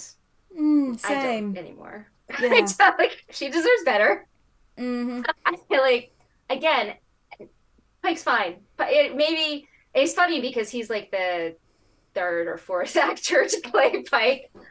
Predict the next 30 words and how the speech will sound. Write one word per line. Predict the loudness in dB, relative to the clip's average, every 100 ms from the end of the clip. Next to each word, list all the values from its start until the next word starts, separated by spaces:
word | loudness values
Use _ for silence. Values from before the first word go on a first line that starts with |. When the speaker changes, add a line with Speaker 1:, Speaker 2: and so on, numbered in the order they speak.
| -16 -10 -6
Speaker 2:
And | -4 -4 0
so | 2 4
it's | 2 2
unlikely | 2 4 4 4 0
that | 2 4
we'll | 2 0 -2
get | 0 0 0
another | 0 2 2
Pike | 0 0 0 0
and | -2
I | 0
will | 0
suddenly | 0 -2 -2 -2
like | 0 0
him | -2 -8 -8 -10 _
<laughs> | -2
because | 0 2 4 4 2 0
we've | 0 2
already | 2 2 -4 -4
gone | 0 0
to | -2
that | -2 -2 0
well. | 0 2 -2 -6 0
But | 0 2
maybe, | 2 2
Speaker 1:
Mm. | 0
Speaker 2:
you | -2
never | -2 -4
know. | -4 -4 -8 -12 -20 -20 -2
Speaker 1:
Look, | 4 4 4